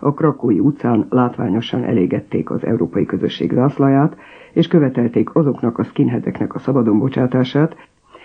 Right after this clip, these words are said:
akiket azután vettek őrizetbe, hogy Noba utában idegen ellenes indulatból halálra vertek egy német kamionsofőrt. A lengyelországi xenofóbia nem válogatós a célpontokban,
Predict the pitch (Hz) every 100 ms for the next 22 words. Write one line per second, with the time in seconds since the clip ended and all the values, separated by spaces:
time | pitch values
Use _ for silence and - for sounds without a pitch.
0 | - - - 175 165 160 - 170 151 131
1 | 131 127 120 143 170 165 156 139 143 143
2 | - - _ - 131 127 - 170 160 151
3 | 147 139 123 131 127 123 160 131 120 120
4 | - 123 123 127 - - 147 127 127 127
5 | 127 135 160 170 - - - 156 127 117
6 | 113 127 143 147 139 139 - - 131 135
7 | 120 117 - - _ - 101 64 80 -
8 | - - - - - - _ _ _ _
9 | - - - - - 214 196 151 131 127
10 | - 123 - - - 147 135 - 131 127
11 | 120 127 - 131 131 120 107 95 82 -
12 | 76 - 71 - - - 147 - 135 131
13 | 139 - 127 120